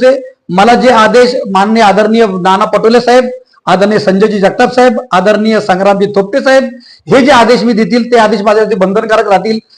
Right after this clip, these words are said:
आणि अशा कोणाचाही नामोल्लेख करणं हे मला उचित वाटत नाही. अशा लोकांचा नामोल्लेख करू आपण, त्याला कशाचा त्यांचा प्रचार करायचा? त्याच्यामुळे अशा लोकांचा मी काय नामोल्लेख करत नाही. अशी लोक, तुम्ही पण ते अशी लोक कोणती आहेत तुम्हाला सगळं माहिती आहे, याच्यावर पुढेही मी तुम्हाला सगळे कागदपत्र सादर केलेली आहे.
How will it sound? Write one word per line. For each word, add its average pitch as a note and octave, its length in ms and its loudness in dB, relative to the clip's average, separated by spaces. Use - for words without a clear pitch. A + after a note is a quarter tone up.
आणि F#3+ 120 -2
अशा F#3+ 160 0
कोणाचाही G#3 400 0
नामोल्लेख G#3 380 0
करणं G#3+ 280 -2
हे G3 60 0
मला G#3 280 0
उचित G#3+ 300 0
वाटत A#3 300 2
नाही. F#3+ 220 2
अशा F#3 180 0
लोकांचा A3+ 260 0
नामोल्लेख G#3+ 320 0
करू G#3+ 120 0
आपण, G#3 160 -2
त्याला G3+ 160 -4
कशाचा A3 260 -4
त्यांचा A3 200 -2
प्रचार F#3+ 300 -2
करायचा? F#3+ 280 0
त्याच्यामुळे G3 600 -2
अशा A#3 160 0
लोकांचा G#3+ 500 0
मी G#3 160 -4
काय G#3 140 0
नामोल्लेख G3 360 -2
करत G#3 220 -4
नाही. G#3+ 140 -6
अशी G#3 260 -4
लोक, G#3 180 0
तुम्ही A3+ 220 4
पण C#4 120 2
ते C4+ 100 2
अशी B3 220 2
लोक A#3+ 120 4
कोणती A3+ 320 0
आहेत G3+ 200 0
तुम्हाला G#3+ 200 0
सगळं G#3+ 180 0
माहिती F3+ 320 0
आहे, G#3 100 0
याच्यावर A3 280 4
पुढेही G#3+ 300 2
मी A#3+ 80 2
तुम्हाला A3+ 200 0
सगळे G3+ 120 0
कागदपत्र G3 380 0
सादर F3 220 0
केलेली G3+ 260 -2
आहे. E3+ 160 -2